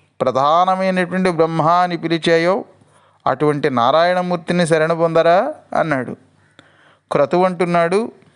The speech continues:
ఎవడు లోకంలో యజ్ఞపురుషుడో, ఎవడు వేదవేద్యుడో,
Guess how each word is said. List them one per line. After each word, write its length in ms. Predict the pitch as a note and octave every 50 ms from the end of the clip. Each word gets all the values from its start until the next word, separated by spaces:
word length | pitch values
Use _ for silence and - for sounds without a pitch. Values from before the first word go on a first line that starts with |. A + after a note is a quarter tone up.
| _ - - - - _ _ _ _ _ _ _ _ _ _ - -
ఎవడు 400 | B2+ C#3 C3+ C#3+ E3+ F#3 G3 F#3+
లోకంలో 680 | F3 D3 D3 D#3 F3 F3 - F#3+ F#3 F#3 F#3+ G3 G3
యజ్ఞపురుషుడో, 1080 | F#3+ D3+ C3 C#3+ C3+ A2 - E3+ E3+ E3+ F3 E3 E3 - - F3+ E3+ E3+ F#3 G3+ G#3+ A3 - - _ _ _ - - _ _ _ _ _ _ _ _ _ -
ఎవడు 320 | C#3 C#3 C#3 D#3+ F3+ F#3
వేదవేద్యుడో, 1040 | F3+ D3+ C#3 C#3 D3 D#3 E3+ F3 E3 F3 F3+ E3+ D#3+ E3 F3+ E3+ F3+ F#3 G3 G3+ -